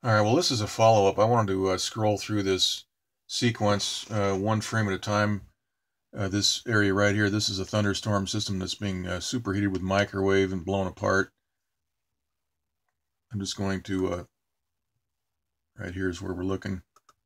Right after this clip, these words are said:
One frame at a time. You see the blast pattern develop.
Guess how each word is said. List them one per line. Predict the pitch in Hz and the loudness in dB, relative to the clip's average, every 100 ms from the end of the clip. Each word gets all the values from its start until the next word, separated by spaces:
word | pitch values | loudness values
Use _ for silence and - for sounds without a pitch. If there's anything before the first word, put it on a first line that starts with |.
| _ _ _ _ _ _ _ _ | _ _ _ _ _ _ _ _
One | 101 92 | -12 -10
frame | - 101 90 | -8 -6 -6
at | |
a | 87 | -6
time. | 104 104 104 101 104 _ _ - | -2 0 0 -2 -8 _ _ -16
You | - | -10
see | - 95 | -6 -4
the | 90 87 - _ - | -4 -8 -12 _ -6
blast | 104 104 101 | 0 0 0
pattern | - 101 92 | -2 -2 -2
develop. | 90 90 107 117 | -4 0 2 2